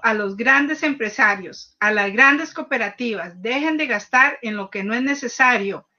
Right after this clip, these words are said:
y no dividan a Costa Rica en pobres y ricos, que es lo que propone el Fondo Monetario Internacional. ¿Qué podrías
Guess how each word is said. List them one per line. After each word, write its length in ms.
y 200
no 260
dividan 640
a 140
Costa 420
Rica 640
en 320
pobres 540
y 140
ricos, 720
que 340
es 160
lo 220
que 140
propone 920
el 220
Fondo 500
Monetario 680
Internacional. 1200
¿Qué 140
podrías 1040